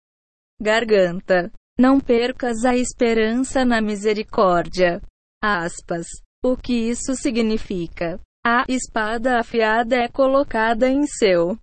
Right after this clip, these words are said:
garganta. Imagine o decreto mais duro assinado e selado. Capítulo doze. Gratidão e confiança, trezentos e cinquenta e um. Yom Kippur.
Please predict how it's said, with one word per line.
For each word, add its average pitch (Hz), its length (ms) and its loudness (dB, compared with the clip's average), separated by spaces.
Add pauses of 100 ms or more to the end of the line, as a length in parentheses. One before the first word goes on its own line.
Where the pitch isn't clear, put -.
(360)
garganta. 226 720 2 (400)
Imagine 269 760 4
o - 20 2
decreto 240 760 2
mais 254 560 2
duro 262 420 0
assinado 247 720 -2
e 285 80 4
selado. 196 840 2 (380)
Capítulo 277 760 0
doze. 175 800 0 (260)
Gratidão 247 680 0
e 285 120 -2
confiança, 277 1080 0
trezentos 247 720 0
e 233 80 0
cinquenta 233 680 0
e 269 140 0
um. 180 340 -4 (400)
Yom 247 300 2
Kippur. 180 500 -2